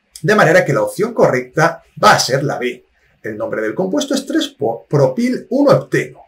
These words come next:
En la nueva nomenclatura sería tres propil hept uno eno. La opción correcta es la B y por fin hemos terminado este interesante examen. Pero no te pierdas la despedida, que a veces digo cosas interesantes.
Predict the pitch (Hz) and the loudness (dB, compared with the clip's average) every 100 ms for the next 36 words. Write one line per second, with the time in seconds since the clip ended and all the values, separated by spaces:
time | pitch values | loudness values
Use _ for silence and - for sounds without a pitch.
0 | - 110 104 175 180 - 269 269 170 196 | -12 -8 -4 0 2 2 0 0 0 2
1 | 190 190 - 123 139 - 240 294 277 131 | 4 4 2 2 2 2 0 -4 -2 -4
2 | 127 202 220 - 180 233 - - _ _ | -2 0 -2 0 2 2 0 -16 _ _
3 | - 101 147 269 330 277 - - - - | -12 -4 2 4 4 2 -2 -4 -6 -6
4 | - _ _ - - 110 - 127 202 214 | -12 _ _ -12 -10 -10 -6 0 2 0
5 | - - - - 185 139 143 - 220 233 | -6 -20 -16 0 2 4 2 0 -6 0
6 | 240 233 147 160 - 262 285 - 294 233 | 0 0 -2 -4 -6 -6 -6 -6 -8 -4
7 | 208 254 - 160 135 104 196 226 - - | -2 -2 -2 -2 -2 -2 -4 -6 -8 -8
8 | 147 - - _ 208 240 - - 185 214 | -12 -16 -20 _ 2 2 0 -2 -2 2
9 | 190 190 302 - - 196 139 - 110 190 | 2 2 0 -4 0 2 2 -2 -4 -4
10 | 170 - _ 95 104 185 165 220 262 254 | -4 -8 _ -8 -2 2 2 2 0 4
11 | 262 247 269 - - 220 170 - - - | 2 4 2 0 -4 -2 -2 -4 -10 -20
12 | _ _ _ | _ _ _